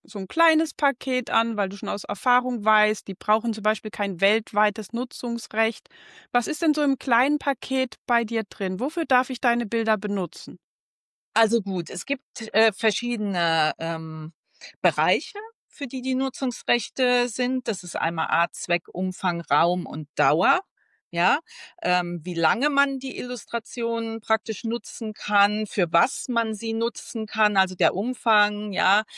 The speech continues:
Speaker 2: äh, und Zweck. Ähm, ja, wie gesagt, Raum, das ist dann wieder, ähm, deutschlandweit, weltweit.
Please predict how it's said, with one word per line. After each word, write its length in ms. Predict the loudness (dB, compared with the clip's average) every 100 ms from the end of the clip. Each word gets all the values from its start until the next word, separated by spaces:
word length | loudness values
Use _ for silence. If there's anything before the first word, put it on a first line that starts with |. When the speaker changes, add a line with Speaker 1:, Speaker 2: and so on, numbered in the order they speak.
| -20 -18 -2
Speaker 2:
äh, 280 | 2 4
und 220 | 2 -4 -10
Zweck. 340 | 0 0 0 _ _ _ _ _ -4
Ähm, 640 | 4 4 4 -2 -6 -8 -14 _ _ -6
ja, 240 | 2 2
wie 100 | 0
gesagt, 500 | -8 -2 -2 -2 -4
Raum, 460 | 2 4 4 -2 -4
das 180 | -6
ist 160 | -8 -8
dann 180 | -8 -6
wieder, 500 | -4 2 6 6 4 -2 -10
ähm, 560 | -2 -2 -2 -4 -10 -14 _ _ _ 2
deutschlandweit, 800 | 2 2 -2 -4 0 0 0
weltweit. 1200 | 0 0 0 0 -2 -4 -10 0 4 4 2 -2